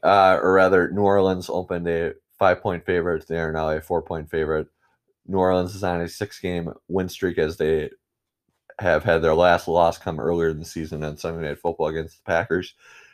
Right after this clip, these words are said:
And, uh, they've been really hot since on a hot, uh, win streak with, uh, winning six in a row, as I mentioned.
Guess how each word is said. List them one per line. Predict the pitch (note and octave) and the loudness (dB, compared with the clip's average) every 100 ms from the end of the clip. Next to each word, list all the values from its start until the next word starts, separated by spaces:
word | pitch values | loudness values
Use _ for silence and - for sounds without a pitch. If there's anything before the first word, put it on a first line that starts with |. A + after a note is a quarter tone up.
| _ - | _ -4
And, | F2 F2 E2 D#2 | 0 2 2 2
uh, | D#2 D#2 D2+ C#2+ - _ _ _ _ _ _ _ _ _ - - | 4 4 2 -2 -8 _ _ _ _ _ _ _ _ _ -20 -2
they've | F2+ F2+ | 2 4
been | F#2 F2 | 6 6
really | F2+ F2 | 6 4
hot | D#2+ E2+ - | 6 4 4
since | - F2 F#2 | -2 -4 0
on | F2 | 0
a | E2+ | 2
hot, | F2 E2 _ _ _ | 2 0 _ _ _
uh, | E2+ E2 D#2+ D#2 D#2 _ _ _ - | 0 2 2 -2 -6 _ _ _ -10
win | F2+ E2 | -6 -6
streak | - E2 D2 - _ _ | -6 -6 -6 -10 _ _
with, | D2 C#2+ - | -12 -10 -6
uh, | D#2 D#2 D#2+ | -6 -6 -8
winning | E2 D#2 | -6 -6
six | - E2+ - | -8 -10 -8
in | |
a | D#2 | -6
row, | D#2 D2+ | -2 -2
as | D#2 | -4
I | |
mentioned. | D2 D2 D2 D2+ | -6 -8 -8 -10